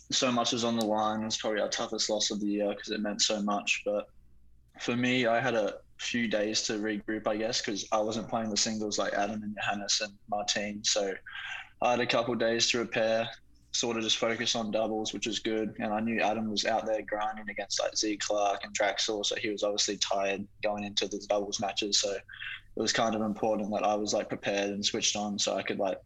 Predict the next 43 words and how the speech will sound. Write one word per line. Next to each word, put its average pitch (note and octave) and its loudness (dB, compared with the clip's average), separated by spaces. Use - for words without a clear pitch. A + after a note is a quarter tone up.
help G2+ 0
him G#2+ 0
out G2+ 2
a - -2
bit G#2 -2
more. G#2 0
And F#2+ -2
I, G2 4
like, - 0
I - 2
was G#2+ 2
hitting, A2 0
like, G2+ 0
tw-, - -4
twice G#2+ 2
before A2 0
we'd G#2 0
actually G2 2
go G#2 0
out G2+ 2
on G2+ -4
court, G2+ -2
so G#2 2
it G2 -4
definitely G2+ -2
helped G2+ -2
a G#2 0
lot. F#2+ 0
And G#2 2
so G#2+ 4
I G#2+ 2
was G#2+ 0
pretty A2+ 0
dialed G2+ 2
in G#2 -2
for, - -6
like, - -4
that - 2
whole G#2 2
week, G2+ -2
which - -4
was - -2
good. - -4